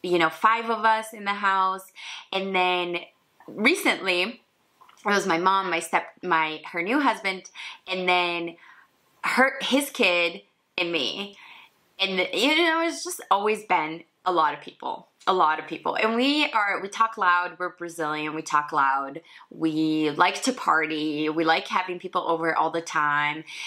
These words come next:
And it was a big shift for me moving into a place that is so quiet. I literally don't hear anything.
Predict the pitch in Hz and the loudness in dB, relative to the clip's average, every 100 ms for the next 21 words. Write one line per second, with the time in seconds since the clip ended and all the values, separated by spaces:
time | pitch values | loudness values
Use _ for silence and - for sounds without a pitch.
0 | - - - - 262 277 277 269 262 262 | -12 -14 -16 -6 0 2 4 2 2 0
1 | 240 214 254 277 427 262 - 196 202 196 | 0 2 0 0 -4 -4 0 0 0 -4
2 | - 165 165 - - 170 160 143 135 156 | -2 0 0 -4 -4 -2 -2 -4 -4 -4
3 | 170 180 175 190 208 240 226 - 214 208 | -4 0 2 2 2 0 -2 -4 -6 -4
4 | 170 151 147 160 - 165 156 165 165 - | -2 0 -2 -6 -2 0 2 0 -2 -6
5 | - 170 160 156 160 160 - - - - | 0 2 4 2 0 -6 -8 -2 -2 -2
6 | - - _ _ - - - _ _ _ | -8 -10 _ _ -16 -16 -18 _ _ _
7 | _ _ _ _ 196 185 170 180 180 180 | _ _ _ _ -4 0 2 2 2 0
8 | 180 - _ - 156 151 147 127 123 - | -2 -8 _ -2 0 0 -2 -2 -2 -8
9 | - | -14